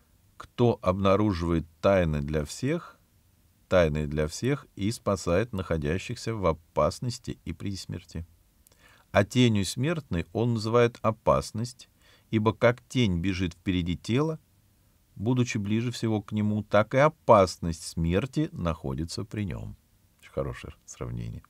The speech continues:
А в духовном смысле он, вероятно, пророчески возвещает пришествие Господа, который сказал – узникам: «Выходите,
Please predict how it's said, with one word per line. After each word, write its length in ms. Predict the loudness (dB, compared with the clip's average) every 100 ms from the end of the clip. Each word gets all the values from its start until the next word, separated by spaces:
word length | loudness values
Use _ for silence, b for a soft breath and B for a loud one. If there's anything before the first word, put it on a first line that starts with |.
| _ _ _ _ B B B B B B B _
А 160 | 8 8
в 80 | 10
духовном 680 | 2 0 0 0 2 0
смысле 600 | 0 0 0 0 -4 -8 -8 -4
он, 320 | 0 0 0
вероятно, 600 | 4 4 6 4 2 -4
пророчески 600 | 0 2 2 -2 -6 -6
возвещает 680 | -4 -2 -4 -2 0 0 -2
пришествие 640 | -6 -2 0 -2 -2 -4
Господа, 720 | -2 0 0 0 -2 0 0 -2 _ _ _ _ _ -6
который 380 | 0 2 2 0
сказал – 640 | 0 -2 2 6 6 4 -2 _ _ _ -6
узникам: 640 | -4 -2 -4 -6 -6 -8 -10 _ _
«Выходите, 720 | -6 0 0 0 -6 -8 -14